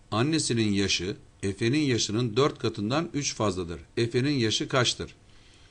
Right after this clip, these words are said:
Efe'ye bir kutu verdik. Annesine bir, iki, üç, dört kutu artı üç.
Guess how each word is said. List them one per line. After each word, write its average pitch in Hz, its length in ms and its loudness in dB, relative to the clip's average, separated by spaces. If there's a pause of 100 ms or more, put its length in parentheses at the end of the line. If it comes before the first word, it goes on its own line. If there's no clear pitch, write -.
(880)
Efe'ye 143 420 2
bir 165 120 4
kutu 123 320 -2
verdik. 98 400 -2 (760)
Annesine 127 720 0
bir, 113 420 2 (140)
iki, 107 340 -4
üç, 107 320 -8 (140)
dört 131 300 2
kutu 143 400 -4 (160)
artı 101 380 0
üç. - 380 -6